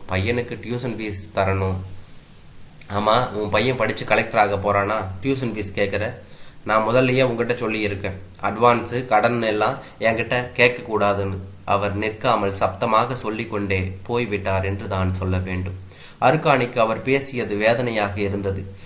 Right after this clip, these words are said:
பெரிய பங்களாவில் வசிக்கின்ற அந்த மனிதருக்கு மனம் சிரித்திருக்கிறது என்று நினைத்து கொண்டார். ஆனால் அவரிடம் ஒன்றும் சொல்லாமல் பாத்திரம் கழுவி முடித்தார்.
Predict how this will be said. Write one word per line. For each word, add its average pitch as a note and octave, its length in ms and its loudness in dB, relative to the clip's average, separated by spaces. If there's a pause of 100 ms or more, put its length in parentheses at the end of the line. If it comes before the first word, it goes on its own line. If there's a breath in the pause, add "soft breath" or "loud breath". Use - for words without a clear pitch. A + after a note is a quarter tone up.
(200 loud breath)
பெரிய A2+ 300 2
பங்களாவில் G#2+ 540 4
வசிக்கின்ற G#2 560 -2
அந்த G2 160 2
மனிதருக்கு G#2+ 760 -2
மனம் G#2+ 380 0 (380)
சிரித்திருக்கிறது G#2 760 -2
என்று G2+ 320 0
நினைத்து G2+ 360 0
கொண்டார். F#2 360 0 (360 loud breath)
ஆனால் D3 420 6
அவரிடம் C3+ 560 2
ஒன்றும் C#3 340 0
சொல்லாமல் A2+ 520 2
பாத்திரம் A2 500 4
கழுவி G2 280 -2
முடித்தார். F#2 480 0